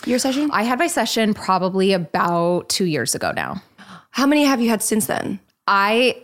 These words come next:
Speaker 2: ha-, myself, I've
Speaker 1: Yeah.
Speaker 2: only still done one.
Speaker 1: Oh!
Speaker 2: I wanna do more so bad, but then it's when you transition from being, you know what I
Speaker 1: You
Speaker 2: mean?
Speaker 1: just
Speaker 2: At
Speaker 1: know
Speaker 2: what,
Speaker 1: everything.
Speaker 2: yeah, at what point? But I actually am, um,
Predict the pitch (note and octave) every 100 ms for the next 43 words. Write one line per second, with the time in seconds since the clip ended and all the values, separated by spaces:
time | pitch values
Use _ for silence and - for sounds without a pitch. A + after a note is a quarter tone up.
0 | - F#3+ - - F#3 G3 F#3+ F3+ F#3+ F#3
1 | G3 - A3+ A3 G#3 G3 F#3+ E3+ C#3+ A2+
2 | D2+ G#3 - F#4+ G#4+ A#4 A#4+ A#4+ A#4+ A4+
3 | C4 C4+ F#4 C#4 C4+ E4+ - C#4 B3 A#3
4 | G#3+ G#3+ G#3+ A3+ C4 C4+ C4+ - B3 A#3+
5 | - A3+ G#3 A3+ B3 A#3 G#3 G3+ G3 F#3
6 | G3+ G3 F#3+ F#3+ - - G#3+ B3 A#3+ A#3
7 | A3 A3 A#3 A3 F#3+ F#3 G3 F#3 F3+ F3+
8 | C4+ C#4 A3+ G#3 G#3 A3 - - C4+ A#3
9 | A#3 G#3+ A3+ C4 - E4 D#4+ A3 G3+ -
10 | G3 F#3+ F#3 F#3